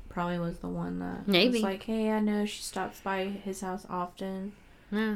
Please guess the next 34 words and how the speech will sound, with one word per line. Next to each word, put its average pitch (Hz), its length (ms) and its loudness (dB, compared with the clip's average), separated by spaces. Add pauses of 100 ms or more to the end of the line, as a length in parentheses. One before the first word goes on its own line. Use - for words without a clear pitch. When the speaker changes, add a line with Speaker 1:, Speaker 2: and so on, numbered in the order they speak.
(160)
Speaker 1:
you 202 80 -4
know, 190 140 -2
for 190 120 -6
these 185 220 -4
fundraisers." 175 840 -4
Speaker 2:
I - 40 -18
don't 214 80 0
know, 208 80 2
this 190 180 -6
is 185 80 -8
very 196 240 -2
interesting. 185 560 -8 (240)
Speaker 1:
I 233 100 0
don't 269 120 4
know, 226 160 4
though. 170 220 -2
That's 220 200 -4
weird. 190 240 0 (160)
That's 208 220 -4
weird. 185 240 -2 (420)
Speaker 2:
But 226 120 8
yeah, 220 220 12
a 226 60 12
lot 226 220 12
of 247 40 4
people 269 260 6
were 262 220 12 (240)
upset, 202 600 4
like, 208 240 2
neighbors 208 540 6
and 208 100 0
stuff 202 380 2
that 202 260 4
were, 202 320 4